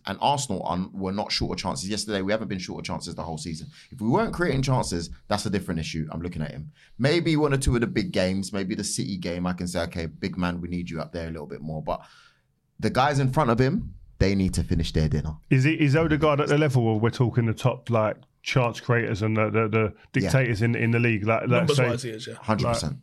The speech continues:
Speaker 1: Yeah.
Speaker 2: are you, are you saying?
Speaker 1: Yeah,
Speaker 2: Yeah,
Speaker 1: yeah,
Speaker 2: yeah.
Speaker 1: he is. No, he is. He
Speaker 2: Is he in the
Speaker 1: is.
Speaker 2: same level, like, De Bruyne, Bernardo
Speaker 1: I think,
Speaker 2: Silva?
Speaker 1: I think De Bruyne is a step above. I think Bernardo Silva, who I think is a great player, I think he gets,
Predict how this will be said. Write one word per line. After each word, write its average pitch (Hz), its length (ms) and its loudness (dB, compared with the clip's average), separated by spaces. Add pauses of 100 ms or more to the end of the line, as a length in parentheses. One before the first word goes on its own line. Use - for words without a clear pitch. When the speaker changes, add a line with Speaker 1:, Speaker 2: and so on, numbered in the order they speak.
Speaker 1:
Yeah. 95 180 2
Speaker 2:
are 117 60 4
you, 117 160 -2
are 123 60 0
you 117 120 2
saying? 123 220 0
Speaker 1:
Yeah, 104 160 2
Speaker 2:
Yeah, 120 60 2
Speaker 1:
yeah, 123 80 2
Speaker 2:
yeah. 117 80 2
Speaker 1:
he 110 40 2
is. 95 220 -2
No, 98 140 2
he 117 180 0
is. 95 160 -4
He 98 100 2
Speaker 2:
Is 117 80 4
he 151 60 6
in 147 60 4
the - 20 4
Speaker 1:
is. 131 80 2
Speaker 2:
same 151 200 4
level, 135 180 4 (100)
like, 120 380 2
De 123 60 4
Bruyne, 123 540 2 (280)
Bernardo 123 380 2
Speaker 1:
I 110 60 4
think, 156 140 2
Speaker 2:
Silva? 127 220 4
Speaker 1:
I 117 60 4
think 113 160 0
De 123 60 2
Bruyne 135 420 2
is 101 140 2
a 95 40 0
step - 380 -2
above. 92 420 -2 (240)
I - 100 4
think 127 340 -2
Bernardo 123 360 2
Silva, 95 560 2
who 98 220 -2
I 92 140 2
think 95 240 -4
is 90 100 -4
a 87 60 -4
great 92 240 -2
player, 87 200 2
I 80 120 0
think 92 180 -4
he 90 80 -10
gets, 82 280 -10